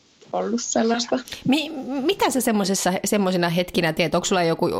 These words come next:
Speaker 2: onks sulla joku niinku, mm, metodi, oot sä miettinyt, että mikä sua niinku helpottaa niissä hetkissä, kun tuntuu, että on niinku ul-, vähän ulkopuolinen, jos mä näin se sanoisin?
Speaker 1: Öm,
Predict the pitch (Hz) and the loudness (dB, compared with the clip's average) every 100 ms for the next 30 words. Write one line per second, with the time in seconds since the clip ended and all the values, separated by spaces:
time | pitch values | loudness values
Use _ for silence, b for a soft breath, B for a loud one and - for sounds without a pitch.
0 | - - 170 196 165 160 160 156 131 147 | 0 -2 0 2 2 2 0 0 0 0
1 | 139 113 - - - - - - - - | 0 0 -2 -6 -8 -6 -8 -6 -6 -4
2 | - - - 175 175 175 170 160 180 - | -4 -2 0 2 2 2 0 2 2 2
3 | 175 180 175 160 156 180 180 185 175 160 | 0 0 0 0 0 2 2 0 2 0
4 | 170 202 208 190 185 160 - 160 165 165 | 0 2 2 0 -2 -2 -2 0 0 -2
5 | 170 180 165 - 160 151 156 156 165 160 | 0 0 -2 -2 -2 -2 -2 -2 -2 0
6 | 160 151 156 - - 170 156 147 160 - | 0 0 -2 0 0 2 0 -2 -2 2
7 | 170 143 170 - 180 175 147 139 156 147 | 2 2 0 2 2 0 -2 0 0 0
8 | 135 - 196 190 160 - 160 160 156 - | 0 -2 -4 -2 -2 -2 -2 -2 -2 -6
9 | - - - - 226 - B B B B | -6 -6 -2 -2 -4 -8 B B B B
10 | B B B - _ _ _ _ - - | B B B -20 _ _ _ _ -20 -20
11 | - - - 233 240 247 247 247 | -20 -20 -4 0 2 2 2 2